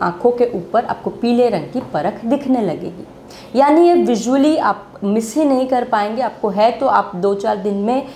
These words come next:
ही इसको पहचानने लगेंगे कि आपके चेहरे की आँखों पे कुछ problem आना शुरू हुआ है। और ये जो परख जो होती है, ये पीले रंग की परख होती है।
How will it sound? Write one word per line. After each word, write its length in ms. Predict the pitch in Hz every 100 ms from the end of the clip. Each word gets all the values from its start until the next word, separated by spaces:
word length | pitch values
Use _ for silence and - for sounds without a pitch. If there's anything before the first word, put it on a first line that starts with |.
| - -
ही 120 | 302 320
इसको 240 | - 277
पहचानने 440 | 277 214 214 240
लगेंगे 280 | 220 202 226
कि 120 | 277
आपके 260 | 277 - 233
चेहरे 320 | 226 196 180
की 200 | 180 311
आँखों 300 | - 170 -
पे 140 | 175 185 - -
कुछ 180 | 349
problem 520 | - 214 156 175 302 190
आना 240 | 165 196
शुरू 300 | 220 196 185
हुआ 240 | 165 156 165
है। 120 | 160 - - - - - - -
और 200 | 285 285
ये 180 | 302 359
जो 160 | 349 349
परख 420 | 339 208 254 262 269
जो 160 | 277
होती 380 | 214 175 175 196
है, 240 | 180 277
ये 60 | 339
पीले 600 | 359 - 311 311 311 302
रंग 220 | 247 160 160
की 60 | 185
परख 400 | 175 156 - 170
होती 180 | -
है। 80 | -